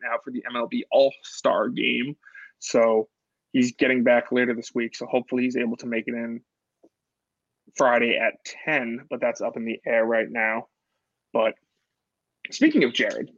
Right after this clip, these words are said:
the other thing that I kinda thought stuck out was, you know, Steve Peralt's kind of a little bitch, you know, just randomly bringing up the Minifans and crying. It's like, you know what's gonna happen.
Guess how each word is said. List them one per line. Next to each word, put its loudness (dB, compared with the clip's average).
the 4
other 6
thing -2
that 0
I -2
kinda -8
thought -4
stuck -6
out -4
was, -12
you -10
know, -8
Steve 0
Peralt's 4
kind -2
of -2
a -6
little -6
bitch, -8
you -8
know, 0
just -4
randomly 4
bringing 2
up 0
the -4
Minifans -6
and -12
crying. -4
It's -10
like, -4
you 2
know 4
what's 2
gonna 0
happen. -2